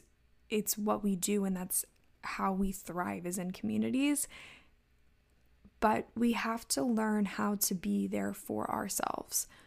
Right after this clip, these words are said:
especially in a world right now where community is essentially nowhere to be found. I actually have a whole episode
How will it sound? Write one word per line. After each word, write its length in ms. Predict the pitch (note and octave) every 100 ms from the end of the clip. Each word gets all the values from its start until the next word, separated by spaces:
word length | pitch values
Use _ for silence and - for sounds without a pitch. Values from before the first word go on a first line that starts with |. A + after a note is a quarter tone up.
| - - _ _ - _ _ _ _ -
especially 580 | G#3 - A#3 A3 G#3 G3+
in 40 |
a 80 | G3+
world 480 | G3+ G3 F#3+ F#3+ - - -
right 260 | G3 G#3
now 720 | G#3 A3+ A#3 G3 F#3+ G3 G3+ - -
where 560 | G3+ G3 F#3+ F#3+ F#3+ _ _ _ - - _ -
community 640 | - G#3+ G#3 G3 G3+ G3
is 320 | G3+ F#3 - - _ -
essentially 460 | - G#3+ G3+ G#3
nowhere 400 | F#3+ G3 C#4+ G#3
to 140 | F#3+ F#3+
be 180 | F#3+
found. 500 | G#3 - F#3 F#3+ A#3 - - _ - -
I 60 | A#3
actually 280 | A3+ C#4+
have 160 | C4 C4
a 60 | B3
whole 220 | B3+ -
episode 560 | G3+ G#3 - A3+ G#3+